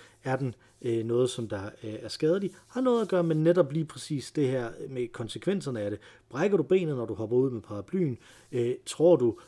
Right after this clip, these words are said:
øh, om dig selv, at det, at du ikke lever det rigtige moralske liv, hvis du ikke, øh, hvis du er en lille bitte smule ukorrekt omkring det her? Eller, og måske det største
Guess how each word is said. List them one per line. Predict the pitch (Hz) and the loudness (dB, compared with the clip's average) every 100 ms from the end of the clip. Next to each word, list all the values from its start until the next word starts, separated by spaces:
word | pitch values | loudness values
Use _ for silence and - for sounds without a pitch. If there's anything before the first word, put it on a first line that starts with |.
| - | -8
øh, | 123 117 117 | -4 -4 -4
om | 113 | -6
dig | 107 | -4
selv, | 143 131 | -2 -2
at | 123 - | -4 -4
det, | 117 | -4
at | 120 - | -6 -6
du | 160 | 0
ikke | 143 147 | 2 2
lever | 135 113 127 131 | 2 4 4 4
det | 120 | 2
rigtige | 104 110 - | -2 -4 -4
moralske | 110 101 101 92 139 | -6 -6 -8 -8 0
liv, | 202 220 - - _ | 0 0 -10 -20 _
hvis | 147 139 | -4 -2
du | 180 | 0
ikke, | 143 147 - _ _ | 0 -2 -8 _ _
øh, | - 110 107 | -6 -4 -4
hvis | 127 | -8
du | - | -6
er | 131 | -4
en | |
lille | 127 139 | -2 -2
bitte | 135 123 | -2 -6
smule | - 135 | -6 -4
ukorrekt | 190 165 143 127 - - - | -2 0 0 -2 -6 -20 -14
omkring | 120 139 123 | -8 -4 -2
det | |
her? | 123 147 175 | -2 0 8
Eller, | 214 233 | 8 8
og | 175 135 | 4 -4
måske | 127 - | -2 2
det | 196 - | 0 0
største | - 151 160 123 | 0 0 0 -2